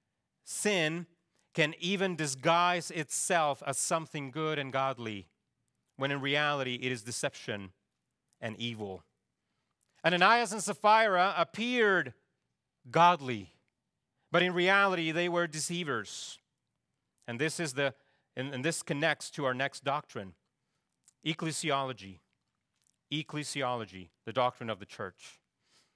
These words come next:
The doctrine of the church. I really need you to pay, pay attention to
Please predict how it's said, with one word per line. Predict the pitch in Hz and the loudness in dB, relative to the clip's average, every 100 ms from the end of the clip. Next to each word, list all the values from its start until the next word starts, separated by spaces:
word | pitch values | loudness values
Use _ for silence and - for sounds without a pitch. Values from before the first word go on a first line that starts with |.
| _ _ _ - | _ _ _ -8
The | 113 | -2
doctrine | 120 123 - 95 85 _ _ 113 | -2 -2 -8 -12 -14 _ _ -10
of | 98 | -10
the | |
church. | 98 - 104 - - - _ _ _ _ _ _ _ _ _ _ _ _ - - _ _ - | -10 -12 -12 -12 -20 -20 _ _ _ _ _ _ _ _ _ _ _ _ -20 -20 _ _ -10
I | |
really | 110 131 127 | -6 -4 -4
need | 135 120 | -4 -6
you | |
to | 113 | -10
pay, | - 123 | -4 -4
pay | - 143 | -2 -6
attention | 120 135 123 | -4 -8 -10
to | 113 123 | -8 -8